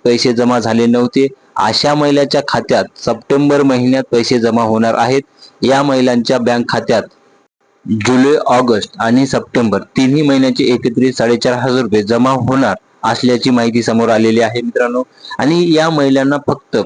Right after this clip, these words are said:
पंधराशे रुपये मिळणार आहेत. ज्या महिलांनी सप्टेंबर पासून अर्ज भरले आहेत,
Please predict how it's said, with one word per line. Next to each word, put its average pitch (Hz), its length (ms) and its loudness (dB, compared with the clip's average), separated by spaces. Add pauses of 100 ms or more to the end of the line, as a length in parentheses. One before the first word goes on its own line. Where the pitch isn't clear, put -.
(380)
पंधराशे 131 440 2
रुपये 127 240 0
मिळणार 120 380 2
आहेत. 127 240 0 (560)
ज्या 135 180 0
महिलांनी 131 440 2
सप्टेंबर 135 520 0
पासून 135 460 -2
अर्ज 120 340 0
भरले 123 320 0
आहेत, 117 300 0